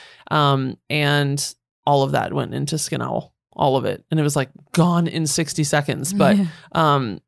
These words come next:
Speaker 1: I tried to spread it out for as long as I could. And, uh, luckily I had, like, a cheap rent,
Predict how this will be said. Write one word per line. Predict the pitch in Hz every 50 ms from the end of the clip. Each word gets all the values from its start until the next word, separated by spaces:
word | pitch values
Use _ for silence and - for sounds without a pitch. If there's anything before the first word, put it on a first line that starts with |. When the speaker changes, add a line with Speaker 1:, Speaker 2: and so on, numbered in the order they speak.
| _ _ -
Speaker 1:
I | 156 156
tried | 143 143 - - 165 143 147 143
to | 147
spread | 139 - - 160 147 139
it | 139 139
out | 135 131 127 - - - _ _
for | - - - 143
as | 135 139 143
long | 143 139 143 143 139 143 139 139
as | 139 139
I | 139 - 127
could. | 139 - 156 139 127 131 131 - - - _ _ _ -
And, | 147 143 139 135 135 135 139
uh, | 143 139 135 139 151 151 151 - 143 - -
luckily | 151 143 - 156 147
I | 143 139
had, | 143 147 147
like, | 139 135 -
a | 139
cheap | - - - 143 143 -
rent, | 135 127 135 170 185 185 -